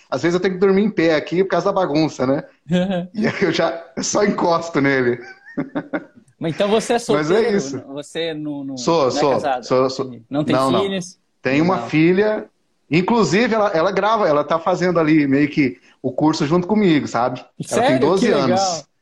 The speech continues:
Speaker 1: E ela é ótima na gravação. Ela é, eu, eu acho que ela é melhor que eu ainda.
Speaker 2: Então já tá formando uma locutora, então, cara.
Speaker 1: Com certeza.
Speaker 2: Nossa, e
Speaker 1: E
Speaker 2: essas
Speaker 1: vou ganhar.
Speaker 2: crianças de hoje em dia, né, meu? Elas são muito avião, né, cara?
Speaker 1: Sim, sim.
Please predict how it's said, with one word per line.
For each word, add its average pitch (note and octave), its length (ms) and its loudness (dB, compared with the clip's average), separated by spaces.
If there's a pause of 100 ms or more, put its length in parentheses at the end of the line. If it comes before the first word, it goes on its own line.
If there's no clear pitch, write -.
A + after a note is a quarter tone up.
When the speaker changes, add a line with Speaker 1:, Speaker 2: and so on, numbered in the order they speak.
(120)
Speaker 1:
E A2+ 100 -2
ela C#3 160 2
é F#3 40 4
ótima D#3+ 520 0
na B2+ 80 0
gravação. A#2 600 -2 (120)
Ela A#2 180 -4
é, C3 320 2
eu, A#2+ 220 -4
eu - 100 0
acho C#3+ 160 -2
que F3 60 0
ela E3 80 0
é D#3+ 60 0
melhor D#3 300 2
que - 140 -2
eu D3 220 2
ainda. A#2+ 160 0
Speaker 2:
Então G#3+ 100 0
já A3+ 140 0
tá A3+ 160 -2
formando A#3 500 -8
uma A#3+ 120 -12
locutora, A3 580 -8
então, G3 340 -10
cara. D3 360 -10
Speaker 1:
Com C3 200 0
certeza. G3 640 2
Speaker 2:
Nossa, C#3+ 40 0
e C3+ 40 -2
Speaker 1:
E B2+ 40 -2
Speaker 2:
essas A2+ 160 -4
Speaker 1:
vou B2+ 140 0
ganhar. D#3+ 160 2
Speaker 2:
crianças F3+ 420 -6
de D3+ 100 -8
hoje F3+ 280 -2
em E3+ 40 -6
dia, D#3+ 320 -8
né, F#3+ 140 -8
meu? F3 300 -8
Elas D3 240 -10
são E3+ 200 -12
muito F3+ 320 -6
avião, E3+ 460 -2
né, D#3 100 -2
cara? B2 400 -8 (400)
Speaker 1:
Sim, A#2+ 420 -2
sim. G#2+ 360 -4